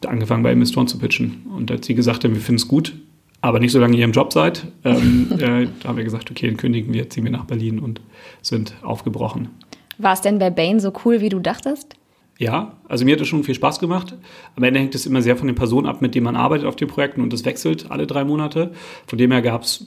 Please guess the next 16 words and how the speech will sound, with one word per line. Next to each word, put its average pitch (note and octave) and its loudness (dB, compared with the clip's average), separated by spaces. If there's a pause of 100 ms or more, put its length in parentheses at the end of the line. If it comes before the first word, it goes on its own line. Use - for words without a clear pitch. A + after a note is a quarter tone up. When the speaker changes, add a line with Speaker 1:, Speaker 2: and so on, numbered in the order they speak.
(120)
Speaker 1:
gute D3 2
Projekte C3+ 0
und A#2 2
nicht C#3+ 2
so D#3 -2
gute C#3+ 0
Projekte. C#3 0
Insgesamt, B2 0
äh, B2+ 0 (240)
ein, B2 -2 (320)
aus - -8
meiner A2+ -2
Sicht G#2+ -6
ein B2 -8
toller A2+ -6
Laden. B2 -10